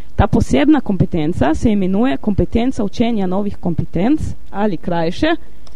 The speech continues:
učenje učenja. In slednja pod seboj ne subsumira samo celo-, celokupnega seznama vseh aktualno že znanih kompetenc, marveč tudi celoto vseh tistih možnostnih kompetenc, ki bodo morda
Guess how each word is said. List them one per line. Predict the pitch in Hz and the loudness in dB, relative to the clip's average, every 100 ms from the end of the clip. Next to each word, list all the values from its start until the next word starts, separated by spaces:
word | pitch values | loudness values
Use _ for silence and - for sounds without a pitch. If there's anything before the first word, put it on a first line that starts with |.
| - - - - - - - - | -6 -6 -6 -6 -6 -6 -6 -4
učenje | 214 254 254 226 | 0 2 4 4
učenja. | - 190 160 165 381 - - - - - - - | 2 0 0 0 0 -2 -6 -6 -6 -6 -6 -2
In | 240 | 0
slednja | - 254 349 | 0 2 2
pod | 311 254 | 2 0
seboj | 247 214 311 | 2 4 4
ne | 294 | 4
subsumira | 349 - - 277 269 294 254 | 2 0 4 6 8 6 2
samo | - 226 254 240 | 2 2 2 2
celo-, | - 214 - | 0 0 0
celokupnega | - 269 247 247 220 240 185 | 2 2 2 0 0 0 0
seznama | - 196 214 233 190 | 0 0 2 2 2
vseh | 196 - 247 - | 2 2 0 0
aktualno | - - 208 214 233 185 | -2 2 4 4 4 2
že | 170 208 180 | 4 4 2
znanih | 151 196 226 254 | 2 2 4 2
kompetenc, | - 170 180 170 233 349 - - - - - - | 0 -2 -2 -2 -2 -4 -6 -6 -6 -6 -6 -2
marveč | 233 262 294 - | 2 4 2 2
tudi | 302 302 | 2 2
celoto | - 220 247 320 240 | 4 2 4 2 2
vseh | - 311 | 4 4
tistih | - 294 - 233 - | 4 4 2 0 2
možnostnih | 214 339 311 208 - 175 | 6 8 8 4 2 -2
kompetenc, | - 185 180 - 262 311 | 0 0 2 4 4 2
ki | - | 2
bodo | 196 247 240 | 4 4 4
morda | 196 185 202 311 | 2 2 2 2